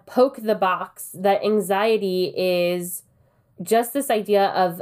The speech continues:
feared failure, that you've, you fail in the future, right? It's a fear of that you've already failed. And that seems to be what is happening with Jacob as he prepares to meet Esau,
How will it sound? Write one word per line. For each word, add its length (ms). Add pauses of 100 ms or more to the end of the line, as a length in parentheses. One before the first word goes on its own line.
(120)
feared 500
failure, 720 (380)
that 180
you've, 220 (160)
you 160
fail 440
in 160
the 60
future, 640
right? 180
It's 160
a 60
fear 260
of 260
that 180
you've 120
already 380
failed. 500 (960)
And 220
that 280
seems 600
to 100
be 240
what 340
is 200
happening 500
with 140
Jacob 380
as 140
he 120
prepares 580
to 60
meet 220
Esau, 400